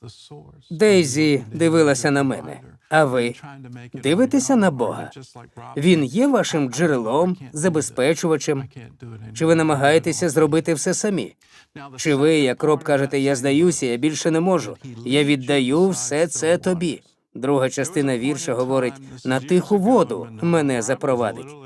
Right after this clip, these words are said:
Багато років тому в Манілі я був абсолютно виснажений. Я прочитав вірш із двадцять другого псалма: «На тиху воду мене запровадить»,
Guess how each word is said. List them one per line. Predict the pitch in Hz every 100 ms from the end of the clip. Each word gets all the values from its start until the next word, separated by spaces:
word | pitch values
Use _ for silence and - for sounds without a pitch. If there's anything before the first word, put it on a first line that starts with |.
| 117 101 90 98
Багато | 135 139 135 135
років | 131 127 120
тому | 143 147 180
в | 123
Манілі | 123 131 165 139
я | 120 127
був | 156 147
абсолютно | 139 196 - 220 214 214 180 - 123
виснажений. | 120 107 117 92 101 85 107 - -
Я | 123 131
прочитав | 139 131 147 170 160
вірш | 127 143 147 107
із | 160 143 120
двадцять | 117 131 143 - 123
другого | 117 139 127 120 123
псалма: | - 131 113 107 117 135 147 -
«На | 156
тиху | 151 180 - 170
воду | 156 156 139
мене | 135 135 131 117
запровадить», | 135 139 143 117 101 107 135 180 117